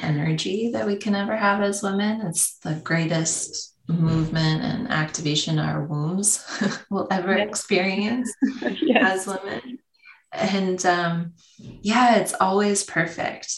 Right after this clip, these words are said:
Speaker 1: Like, wherever the intensity is, whatever, however long it takes us to integrate it, it's always so, so incredibly perfect and setting us up for whatever it is we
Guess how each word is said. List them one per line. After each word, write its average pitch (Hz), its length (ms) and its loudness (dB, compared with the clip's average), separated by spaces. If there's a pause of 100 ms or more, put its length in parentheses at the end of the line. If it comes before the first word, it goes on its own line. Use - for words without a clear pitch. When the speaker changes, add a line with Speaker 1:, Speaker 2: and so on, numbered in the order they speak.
(140)
Speaker 1:
Like, 175 260 2
wherever 170 500 4
the 180 160 -4
intensity 165 640 -4
is, 156 300 -2
whatever, 151 320 2
however 165 540 2
long 160 380 0
it - 120 -8
takes 156 340 -4
us 151 320 0
to 156 120 -2 (120)
integrate 175 720 -2
it, 247 260 -2 (600)
it's 160 340 -2
always 180 560 0
so, 170 600 0
so 156 320 0
incredibly 156 800 0
perfect 190 760 -2
and 160 180 4
setting 160 360 2
us 151 260 0
up 214 360 0
for 160 220 0
whatever 156 380 4
it 151 140 2
is 147 340 -2
we 156 420 -2